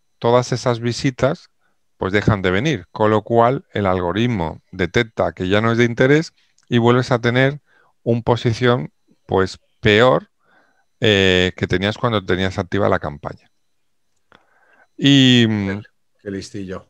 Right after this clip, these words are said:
Speaker 1: Sí, sí, sí, eso es.
Speaker 2: Esto
Speaker 1: Pero bueno,
Speaker 2: es
Speaker 1: al fin-,
Speaker 2: como una
Speaker 1: al
Speaker 2: droga
Speaker 1: fin-
Speaker 2: realmente, ¿eh?
Speaker 1: Sí, sí,
Speaker 2: Chicos,
Speaker 1: es una
Speaker 2: si queréis
Speaker 1: bola, es una
Speaker 2: preguntar,
Speaker 1: bola.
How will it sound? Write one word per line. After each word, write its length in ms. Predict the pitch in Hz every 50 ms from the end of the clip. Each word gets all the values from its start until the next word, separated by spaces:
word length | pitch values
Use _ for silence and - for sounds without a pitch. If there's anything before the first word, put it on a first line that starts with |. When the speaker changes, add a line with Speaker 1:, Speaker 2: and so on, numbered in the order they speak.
| _ _ _ _ _ _ _ _ _ _ - -
Speaker 1:
Sí, 280 | - - - 131 131 127
sí, 200 | 120 - 127 120
sí, 240 | - - 123 117 104
eso 280 | 95 101 - - 107
es. 120 | 98 104 -
Speaker 2:
Esto 120 | - -
Speaker 1:
Pero 140 | 120 113 117
bueno, 180 | 127 160 165 131
Speaker 2:
es 60 | 113
Speaker 1:
al 40 | 104
fin-, 140 | - 120
Speaker 2:
como 100 | 110 127
una 100 | 139 131
Speaker 1:
al 60 | 123 -
Speaker 2:
droga 300 | 123 143 147 127 131 123
Speaker 1:
fin- 60 | 117
Speaker 2:
realmente, 580 | 120 117 113 117 131 131 127 127 123 110 117
¿eh? 80 | 156 - - _ _ _ _ - - - - - - - - -
Speaker 1:
Sí, 0 |
sí, 180 | - - 165 165
Speaker 2:
Chicos, 220 | 143 196 180 156 -
Speaker 1:
es 40 | -
una 140 | - 139
Speaker 2:
si 40 | 135 127
queréis 120 | 196 185
Speaker 1:
bola, 100 | 170 -
es 60 | 208
una 200 | 208 196 185 104
Speaker 2:
preguntar, 180 | 175 170 170 160
Speaker 1:
bola. 160 | - - -